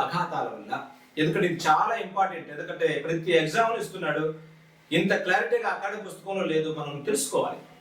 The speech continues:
శారీరక మానసిక ఆఘాతాల వల్ల నీలో ఏర్పడేటటువంటి తాత్కాలికమైనటువంటి విస్మృతిని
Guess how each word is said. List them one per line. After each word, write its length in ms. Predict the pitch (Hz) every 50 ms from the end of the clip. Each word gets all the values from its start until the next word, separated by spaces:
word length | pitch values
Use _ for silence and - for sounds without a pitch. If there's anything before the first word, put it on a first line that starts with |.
| - - - _ _ _ _ -
శారీరక 600 | - - - 180 180 - - 269 269 269 269 254 220 170 165
మానసిక 340 | 185 196 202 208 - - - 165 -
ఆఘాతాల 400 | 151 160 160 165 156 147 - - -
వల్ల 140 | - 117 127 131 - - - - - - - - _ -
నీలో 340 | 147 185 214 247 262 254 247 240 - 180
ఏర్పడేటటువంటి 920 | 190 190 190 190 208 202 185 170 - - - - 127 123 - - - 147 143 135 - - - - - _ - _ _ - - _ _ _ _ _ _ _ _ _ _ - - -
తాత్కాలికమైనటువంటి 1160 | 190 - - - - 247 254 247 240 233 226 240 226 214 202 196 196 190 - 180 175 160 160 143 -
విస్మృతిని 560 | 180 170 - - 220 185 - - - 135 147